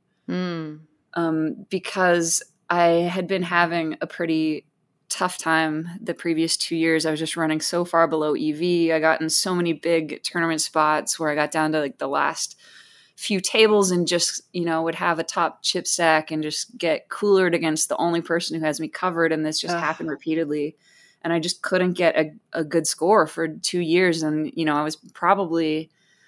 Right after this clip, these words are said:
Speaker 2: I was, you know, would have been down several hundred thousand dollars in E V. And,
Speaker 1: Mm.
Speaker 2: um, so, and I remember telling myself after the first six months, I was running so bad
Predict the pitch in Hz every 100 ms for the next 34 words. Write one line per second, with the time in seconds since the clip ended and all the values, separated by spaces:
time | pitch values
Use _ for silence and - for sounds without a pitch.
0 | _ _ - 165 - _ 170 156 147 156
1 | 180 180 160 170 170 156 170 170 156 151
2 | 143 151 147 151 151 143 147 - 160 156
3 | 151 143 147 143 165 180 160 156 175 151
4 | 147 143 143 147 - _ _ _ _ _
5 | _ _ _ - - _ - - 170 160
6 | 156 156 - 160 160 160 165 165 - 170
7 | 165 - 156 160 151 170 170 180 190 -
8 | 165 - 175 165 - 180 165 160 156 151
9 | - 170 151 160 151 151